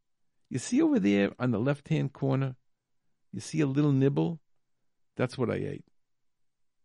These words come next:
It's too late for me to eat meat." <laughs> That was the story. It's too late for me to eat meat at night.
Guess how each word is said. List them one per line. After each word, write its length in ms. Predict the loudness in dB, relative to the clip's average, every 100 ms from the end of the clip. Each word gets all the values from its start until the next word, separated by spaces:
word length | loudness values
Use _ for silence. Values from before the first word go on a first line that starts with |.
| _ _ _ _ -8
It's 160 | -8
too 180 | -4 0
late 220 | 0 -2
for 100 | -6
me 140 | -8 -6
to 100 | -8
eat 160 | -10 -10
meat." 220 | -10 -10 _ _ _ _ _ _ _ -20 -12 -8
<laughs> 120 | -2 -2 0 -2 -2 -8 -4 -8 _ _ _ _ _ -4 -4 -2 -2 0
That 140 | 2 4
was 140 | 4
the 100 | 2
story. 400 | 0 0 2 0
It's 140 | -4
too 180 | 0 2
late 240 | 4 4 2
for 120 | 2
me 160 | 2
to 80 | 2
eat 200 | 0 -2
meat 280 | -2 -2 -4
at 100 | -8
night. 320 | -6 -6 -8